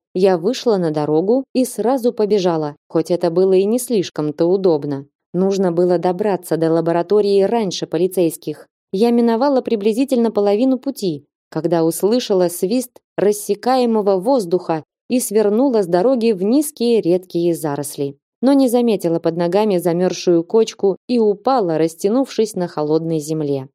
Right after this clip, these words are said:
Где-то над дорогой пронёсся мобиль, но оказалось, это вовсе не машина планетарной полиции. Значит, я пока не опоздала.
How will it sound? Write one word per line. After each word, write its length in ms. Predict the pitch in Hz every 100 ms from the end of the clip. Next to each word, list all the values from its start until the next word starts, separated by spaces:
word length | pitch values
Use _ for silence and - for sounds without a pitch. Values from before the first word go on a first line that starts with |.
| _ _ _ -
Где-то 520 | 170 156 196 202 170
над 220 | 170 165
дорогой 520 | 175 175 233 196 160
пронёсся 600 | - 160 180 208 - -
мобиль, 520 | 185 185 180 262 202 - _ -
но 180 | 254 240
оказалось, 640 | 226 214 247 285 262 - -
это 320 | 269 311 294 247
вовсе 440 | 196 269 - 262
не 140 | 240
машина 480 | 220 214 - 311 233
планетарной 640 | 160 165 165 165 156 160 156
полиции. 720 | 160 156 156 - 151 139 135 _ _
Значит, 560 | 151 156 160 220 - 277 - _
я 280 | 170 151 269
пока 340 | 285 196 -
не 140 | 180 175
опоздала. 640 | 175 165 156 151 143 143